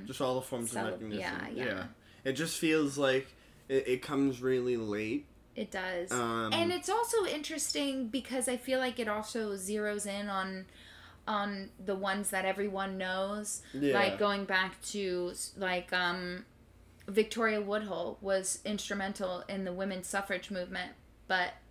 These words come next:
Speaker 2: no one really knows about her. We all know Susan B. Anthony
Speaker 1: Yeah.
Speaker 2: and Ida B. Wells.
Speaker 1: Yeah.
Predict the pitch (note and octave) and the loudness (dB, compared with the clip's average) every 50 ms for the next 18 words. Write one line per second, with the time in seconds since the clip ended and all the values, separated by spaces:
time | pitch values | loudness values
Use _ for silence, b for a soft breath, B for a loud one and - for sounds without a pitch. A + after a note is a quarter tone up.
0 | - - - - - - - - - - - - _ - - - - - - - | -20 -20 -20 -20 -20 -20 -20 -20 -20 -20 -20 -20 _ -20 -20 -20 -20 -18 -12 -4
1 | - G#3+ G#3 G3+ G3+ G3+ G3+ G#3 G#3 G3+ G3+ F#3+ G3+ G3+ G3+ G3+ G3+ G3+ G3+ G3 | 0 2 4 6 6 8 6 6 6 4 2 2 0 0 0 0 -2 -2 -2 -2
2 | G3 G#3 G#3+ A#3 B3 A#3 G3 F#3+ F3+ - F#3 F#3+ F#3 F#3 F3+ G3+ G3+ G#3 A3 A3+ | 0 2 2 2 2 4 4 4 2 4 2 2 2 2 4 4 4 6 6 6
3 | G#3+ G3+ - - A#3+ A3+ G3+ G#3+ G3+ G3 F#3+ G3 A#3+ E4 F4 D#4 B3+ B3 B3+ D4 | 6 6 4 4 2 2 0 -2 -2 -2 -2 -4 -4 -4 -2 -2 0 0 0 0
4 | D4 - - - C#3+ D3+ D#3+ D#3 D3 C#3 C3 - - G3+ G3+ G3+ F#3+ G3+ G3 F#3 | -2 -6 -4 2 4 6 6 8 6 6 4 4 4 4 4 2 0 -2 -2 0
5 | G#3+ C4 D#4 D4+ B3+ B3 A#3+ A#3 - - - - C3+ C#3 C#3+ C3+ B2 G#2+ | 0 2 2 2 0 0 -2 0 -2 -2 -2 -2 0 2 4 4 4 2